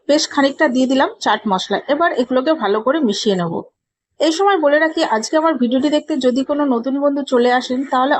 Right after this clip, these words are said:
অবশ্যই আমার চ্যানেলটিকে সাবস্ক্রাইব করে দেবেন। পাশে থাকা বেল বাটনে all option প্রেস করে দেবেন, যাতে আমার ভিডিওটি আপলোড হওয়া মাত্রই সবার প্রথমে আপনাদের সামনে পৌঁছে যায়। এবার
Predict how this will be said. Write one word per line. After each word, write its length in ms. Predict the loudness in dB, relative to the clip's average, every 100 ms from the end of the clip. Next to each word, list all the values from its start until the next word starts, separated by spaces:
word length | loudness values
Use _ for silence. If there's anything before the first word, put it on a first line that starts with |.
| 0
অবশ্যই 300 | 0 0 0
আমার 160 | 2 2
চ্যানেলটিকে 400 | 0 0 -2 -2
সাবস্ক্রাইব 420 | -4 -4 -4 -2 0
করে 120 | 2
দেবেন। 200 | 2 0 -4 _ _ _ _
পাশে 220 | -2 0
থাকা 200 | 0 0 0
বেল 160 | 2 2 0
বাটনে 260 | -2 0 0
all 120 | 0 -2
option 220 | -4 -6 -2
প্রেস 180 | -2 -2
করে 120 | -4 -2
দেবেন, 160 | -2 -2
যাতে 180 | -2 2 0
আমার 160 | 2 -2
ভিডিওটি 320 | -2 0 0 -2 -4
আপলোড 220 | -4 -2 0
হওয়া 140 | 0 0
মাত্রই 260 | -2 -4 -2
সবার 220 | -2 -2
প্রথমে 220 | -2 -2 0
আপনাদের 280 | -2 -4 -6 -2
সামনে 200 | -2 -2 -2
পৌঁছে 280 | -4 -4 -4
যায়। 160 | -4 -6 -12 _ _ _ _ _
এবার 200 | 0 0